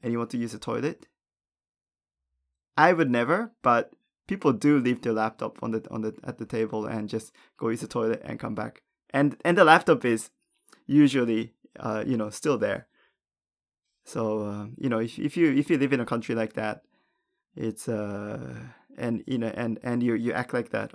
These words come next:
uh, even when you travel, yeah, you, you're more likely to <laughs> become the target of, you know, those crimes. So I think Japanese people, they, they like to, you know, exercise more caution, and they,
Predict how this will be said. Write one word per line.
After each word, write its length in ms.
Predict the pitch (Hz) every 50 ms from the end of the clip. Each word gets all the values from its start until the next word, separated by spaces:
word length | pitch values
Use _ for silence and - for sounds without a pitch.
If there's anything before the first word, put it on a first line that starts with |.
| - _ -
uh, 280 | - 117 101 104 101 98 - -
even 220 | - 123 113 110
when 120 | 113 113
you 60 | 110 101
travel, 500 | - - 101 110 107 120 131 139 143 _ _ _ _ _ _ _ -
yeah, 200 | - 127 120 113
you, 240 | 104 107 113 110 110
you're 240 | 110 110 113 113 113
more 200 | 110 113 117 117
likely 360 | 107 110 110 110 - - 117 110
to 80 | -
<laughs> 80 | 113 107
become 240 | 107 - - - 135
the 120 | 117 139
target 460 | 135 - - 113 113 117 110 110 -
of, 280 | - 120 110 107 - _ _ - - - - - _
you 80 | - 117
know, 60 | 110
those 160 | - 110 110 -
crimes. 220 | 127 123 120 - - - - -
So 140 | - - 170
I 60 | 165
think 240 | 165 220 220 220 - - - -
Japanese 360 | - 147 147 147 156 147 135 -
people, 320 | 151 147 143 - 156 151
they, 200 | 135 143 131 123
they 180 | 120 - 131 127
like 220 | 123 135 139 -
to, 400 | - 143 131 117 113 113 101 110 - _ _ _ _
you 140 | - 135 120
know, 240 | 113 110 101 - - _ _ _ _ _ _ _ _ _ _ _ _ _ _ _ _ -
exercise 460 | - 135 - - 127 - 123 120 120 -
more 100 | 117 113
caution, 560 | - - 127 120 127 - - 175 196 220 - - - -
and 380 | - 117 113 110 110 107 110 - -
they, 600 | - - 117 113 110 110 107 110 110 104 -